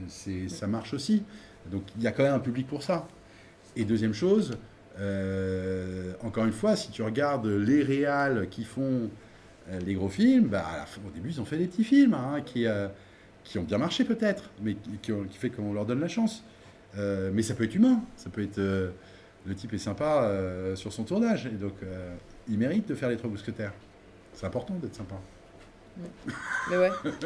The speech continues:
Speaker 2: on en, on en revient à la
Speaker 1: Mais,
Speaker 2: diversité, hein.
Speaker 1: mais c'est
Speaker 2: C'est une
Speaker 1: des
Speaker 2: question de
Speaker 1: questions
Speaker 2: diversité.
Speaker 1: hyper complexes, parce que est-ce que tu dois subventionner des films que personne voit ? Non. Non. Il faut, euh, il faut quand même qu'il y ait une sorte de lien,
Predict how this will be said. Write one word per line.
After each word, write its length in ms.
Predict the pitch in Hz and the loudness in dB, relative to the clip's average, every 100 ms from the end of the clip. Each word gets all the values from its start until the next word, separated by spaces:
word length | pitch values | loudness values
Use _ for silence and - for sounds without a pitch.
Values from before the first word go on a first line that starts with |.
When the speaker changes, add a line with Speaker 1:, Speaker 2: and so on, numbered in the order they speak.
| 156 | 0
Speaker 2:
on 140 | 202 | 2
en, 100 | 196 180 | 2 2
on 80 | |
en 60 | 180 | 2
revient 120 | 175 | 4
à 40 | 180 | 4
la 80 | |
Speaker 1:
Mais, 60 | 165 | 4
Speaker 2:
diversité, 420 | 165 117 180 202 | 4 4 4 0
hein. 120 | 160 170 - - | -2 -6 -14 2
Speaker 1:
mais 160 | 135 | 4
c'est 200 | 139 - | 4 2
Speaker 2:
C'est 100 | 185 | 2
une 40 | 196 | 4
Speaker 1:
des 80 | 185 | 4
Speaker 2:
question 0 | |
de 0 | |
Speaker 1:
questions 240 | 165 196 | 4 4
Speaker 2:
diversité. 260 | 190 170 208 | 4 2 0
Speaker 1:
hyper 100 | - | 0
complexes, 480 | 196 220 - - - | 0 0 0 -4 -10
parce 160 | - 110 | -10 -4
que 80 | 131 | -2
est-ce 200 | 143 131 | 0 0
que 80 | 110 | -2
tu 140 | 120 | -4
dois 220 | 139 151 | 0 2
subventionner 560 | 147 143 131 127 139 143 | 2 -2 -4 -2 0 2
des 100 | 123 | 2
films 180 | - 123 | -2 -4
que 60 | |
personne 320 | 117 101 110 104 | -4 -4 -4 -2
voit ? 300 | 110 101 80 | -2 -2 0
Non. 320 | 101 123 104 - - - - - - - - - - - - - | 4 4 2 -2 -14 -20 -20 -20 -20 -20 -20 -20 -20 -20 -20 -2
Non. 200 | 107 113 - - - - - - - - - - - - - - - | 2 2 0 -8 -20 -20 -20 -20 -20 -20 -20 -20 -20 -20 -20 -20 -16
Il 100 | - | -12
faut, 300 | - 113 101 | -2 0 2
euh, 120 | 92 | 0
il 60 | 92 | -4
faut 160 | - 104 | -6 0
quand 180 | 131 | 6
même 200 | 139 147 | 6 6
qu'il 100 | 135 | 4
y 20 | 113 | 0
ait 20 | |
une 80 | 101 | 2
sorte 200 | 120 101 | 0 2
de 80 | 113 | 4
lien, 320 | 131 151 | 6 6